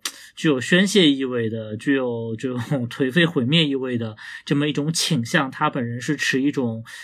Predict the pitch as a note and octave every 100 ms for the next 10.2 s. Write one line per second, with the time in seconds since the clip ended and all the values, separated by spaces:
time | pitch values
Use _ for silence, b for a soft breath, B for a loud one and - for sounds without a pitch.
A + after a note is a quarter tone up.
0 | B - D3 D3+ A#2+ A#2 A2+ A2+ E3+ D3+
1 | B2+ C#3 - D#3 A#2+ A2+ - C#3 B2 C#3
2 | C3+ C3+ B - D#3+ D#3 D3 C3 A#2+ A#2+
3 | A#2+ A#2 A#2+ D3 C3 D#3+ D#3+ D#3+ E3+ E3+
4 | D#3+ B2+ A2+ A#2 D3+ C3+ A2 G2+ E3+ D3
5 | B2 A2+ C#3 A2+ - C#3 B2 - B2 A#2
6 | G#2 A2+ D3 C3 B2 - C#3+ C3+ B B
7 | C3+ C3+ C#3+ A3 F#3 D#3+ C#3 D#3 G3 C#3
8 | B2+ D3 D#3+ E3 F3+ B2+ - D3+ C#3 B
9 | B F3 D3+ A2+ A#2 - A#2+ A#2+ D3 C#3+
10 | C#3+ B2